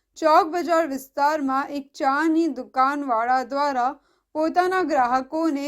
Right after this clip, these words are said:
ગરમીથી બચાવવા એક નવતર પ્રયોગ કર્યો છે. એ વન ટી સેન્ટર નામની આ દુકાનમાં દુકાનદારે નાનકડા ફુવારા લગાવ્યા છે, જેમાંથી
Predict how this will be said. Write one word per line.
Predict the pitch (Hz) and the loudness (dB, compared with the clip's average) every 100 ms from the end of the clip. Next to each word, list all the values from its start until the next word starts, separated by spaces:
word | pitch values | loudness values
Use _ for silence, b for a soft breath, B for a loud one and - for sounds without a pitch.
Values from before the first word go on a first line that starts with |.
| 294 | -6
ગરમીથી | 240 233 247 269 302 311 | -4 -4 -4 -6 -4 -6
બચાવવા | 233 226 - 254 262 269 285 302 - | -6 -8 -2 2 2 2 -4 -4 -10
એક | 269 - | -12 -10
નવતર | 233 233 220 277 277 277 | -6 -6 -4 -6 -6 -4
પ્રયોગ | 247 226 233 269 269 | -2 0 0 -2 -4
કર્યો | 233 202 175 | -6 -4 -6
છે. | 165 - 190 _ - | -10 -18 -20 _ 0
એ | 285 381 | 2 2
વન | 392 415 | 0 -2
ટી | 403 349 370 | -2 -2 0
સેન્ટર | 370 359 294 359 | 0 -2 0 0
નામની | 330 285 277 285 320 | 0 0 0 0 -2
આ | 254 277 | 0 0
દુકાનમાં | 277 269 254 254 285 294 233 247 226 | 0 -6 -2 0 0 -2 -2 -4 -6
દુકાનદારે | 240 - 233 247 277 285 262 269 | -10 -4 -2 0 2 2 2 -2
નાનકડા | 254 226 233 277 285 285 285 | -4 -4 -4 -6 -2 -2 -2
ફુવારા | 285 254 233 247 262 269 | _ -12 2 4 4 2
લગાવ્યા | 254 190 196 190 185 185 | -2 -2 -4 -4 -6 -10
છે, | - 208 233 _ _ _ _ _ _ _ _ | -12 -14 -14 _ _ _ _ _ _ _ _
જેમાંથી | 226 196 277 311 359 453 - 311 330 | -14 -2 0 2 2 2 0 -2 0